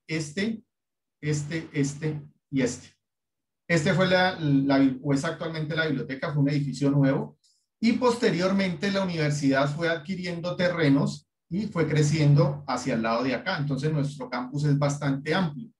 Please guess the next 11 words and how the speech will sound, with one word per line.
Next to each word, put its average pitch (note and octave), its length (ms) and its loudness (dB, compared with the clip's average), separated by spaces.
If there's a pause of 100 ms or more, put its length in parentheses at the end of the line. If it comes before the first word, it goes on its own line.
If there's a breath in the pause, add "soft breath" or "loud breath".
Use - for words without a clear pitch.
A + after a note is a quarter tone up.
(420)
Ahora G3+ 580 0
nuestro F3+ 460 -4
campus E3 600 -2 (1900)
va C#3 340 0
hasta C#3+ 340 -2
acá. D3 340 -4 (1400)
Este D#3 280 -2
es D3 100 -4
todo D#3 160 0
nuestro C#3+ 340 -2
campus. - 540 -4